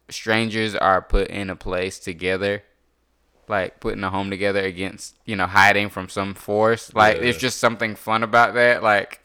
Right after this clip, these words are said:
Speaker 2: It's
Speaker 1: even
Speaker 2: like
Speaker 1: though
Speaker 2: that
Speaker 1: in
Speaker 2: show Big Brother. <laughs>
Speaker 1: Yeah, it's
Speaker 2: You
Speaker 1: just
Speaker 2: just
Speaker 1: like Big Brother.
Speaker 2: Yeah, like, you just put a bunch of strangers in a room just to watch what happens with
Speaker 1: Or,
Speaker 2: them,
Speaker 1: or
Speaker 2: you know?
Speaker 1: like, you know, like,
Speaker 2: 'Cause
Speaker 1: uh,
Speaker 2: people like people watching.
Speaker 1: or
Speaker 2: Mm.
Speaker 1: that, you know, like, when you were in elementary school, they did, like, hurricane tests,
Speaker 2: Oh,
Speaker 1: and you
Speaker 2: yeah.
Speaker 1: had to go out,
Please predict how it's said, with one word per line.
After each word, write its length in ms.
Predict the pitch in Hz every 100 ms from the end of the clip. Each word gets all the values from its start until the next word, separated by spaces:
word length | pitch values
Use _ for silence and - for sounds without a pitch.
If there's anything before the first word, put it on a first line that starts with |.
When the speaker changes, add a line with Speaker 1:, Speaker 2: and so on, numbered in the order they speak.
| -
Speaker 2:
It's 280 | - - -
Speaker 1:
even 120 | 127
Speaker 2:
like 80 | 131
Speaker 1:
though 120 | 127
Speaker 2:
that 60 | 117
Speaker 1:
in 60 |
Speaker 2:
show 140 | 120 117
Big 280 | 98 110 98
Brother. 240 | 110 123 -
<laughs> 100 | -
Speaker 1:
Yeah, 60 | 202
it's 80 |
Speaker 2:
You 120 | 160 147 143
Speaker 1:
just 60 | 180
Speaker 2:
just 80 | 175
Speaker 1:
like 200 | 147 127
Big 180 | 131 120
Brother. 300 | 127 113 147
Speaker 2:
Yeah, 420 | 131 123 123 120
like, 140 | 123
you 40 | 127
just 180 | 135
put 100 | -
a 40 | 139
bunch 200 | 127 127
of 60 |
strangers 340 | - 117 120 113
in 100 | 110
a 40 |
room 180 | 104 110
just 140 | 107
to 60 | 120
watch 320 | 92 90 98
what 120 | 98
happens 320 | 87 92 - 80
with 100 | 78
Speaker 1:
Or, 60 |
Speaker 2:
them, 80 | 73
Speaker 1:
or 80 | 123
Speaker 2:
you 40 | 117
know? 60 |
Speaker 1:
like, 220 | 120 120 135
you 60 |
know, 180 | 131 127
like, 240 | 120 113
Speaker 2:
'Cause 120 | - -
Speaker 1:
uh, 40 |
Speaker 2:
people 200 | - 208
like 200 | 185 190
people 220 | 220 202
watching. 360 | 80 65 - - _ _
Speaker 1:
or 180 | - 139
Speaker 2:
Mm. 60 | 143
Speaker 1:
that, 340 | 160 165 127
you 120 | 151
know, 120 | 170 160
like, 180 | 131 117
when 140 | 113 110
you 120 | 110
were 140 | 107
in 260 | 101 98 92
elementary 360 | 90 101 101 98
school, 280 | - 101 95
they 140 | 92
did, 180 | 92 87
like, 220 | 87 87
hurricane 720 | 95 95 - 92 90 90 90 - _ _ _ _ _ _ -
tests, 280 | 107 101 -
Speaker 2:
Oh, 100 | 113
Speaker 1:
and 100 | 113 117 123
you 80 |
Speaker 2:
yeah. 0 |
Speaker 1:
had 160 | 127 123
to 80 | 117
go 140 | 117
out, 220 | 120 107